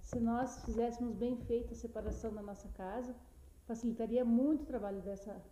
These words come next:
desse agente, né, que está trabalhando na, na ponta da reciclagem aí. E, e impedindo que todo aquele material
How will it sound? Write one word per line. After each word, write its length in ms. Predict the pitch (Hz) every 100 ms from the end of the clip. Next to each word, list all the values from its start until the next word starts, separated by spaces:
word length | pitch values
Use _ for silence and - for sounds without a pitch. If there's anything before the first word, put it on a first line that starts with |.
| -
desse 320 | 202 220 220
agente, 480 | 226 214 226 220 -
né, 260 | 185 196 190 - -
que 120 | 202
está 260 | 185 208 190
trabalhando 560 | 202 185 185 185 185 180
na, 160 | 175 170 - - - -
na 120 | 202
ponta 320 | 208 214 208
da 60 | 208
reciclagem 680 | 196 - - 185 175 170 180
aí. 240 | 175 160 - - - - - -
E, 640 | 208 208 208 202 202 -
e 80 | 233
impedindo 460 | 247 247 214 240 247
que 100 | -
todo 180 | 240 233
aquele 180 | 233
material 680 | 226 226 214 208 240 233